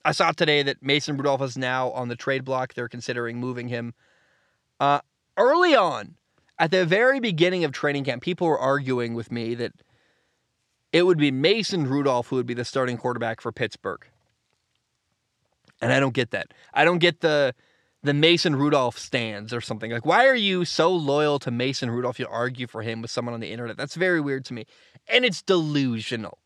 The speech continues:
There's a reason why Pittsburgh brought in two new quarterbacks this year. They drafted Kenny Pickett in the first round. They added Trubisky during free agency. They didn't do that because they love Mason Rudolph.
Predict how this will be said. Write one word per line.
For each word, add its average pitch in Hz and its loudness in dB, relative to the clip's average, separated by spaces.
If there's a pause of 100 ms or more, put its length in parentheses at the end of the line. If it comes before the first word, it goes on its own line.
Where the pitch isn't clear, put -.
(1300)
There's 254 4
a 240 6
reason 214 2
why 185 2
Pittsburgh 160 -2
brought 143 -2
in 139 -4
two 151 0 (440)
new 151 2
quarterbacks 139 0
this 127 -4
year. 110 -4
They 117 0
drafted 165 0
Kenny 170 -2
Pickett 165 0
in 135 -6
the 139 -2
first 143 -4
round. 131 -4 (300)
They 160 2
added 180 4
Trubisky 170 2 (400)
during 151 0
free 143 -2
agency. 139 -2 (280)
They 202 6
didn't 262 -2
do 262 4
that 185 6
because 185 4
they 170 8
love 165 6
Mason 165 2
Rudolph. 156 0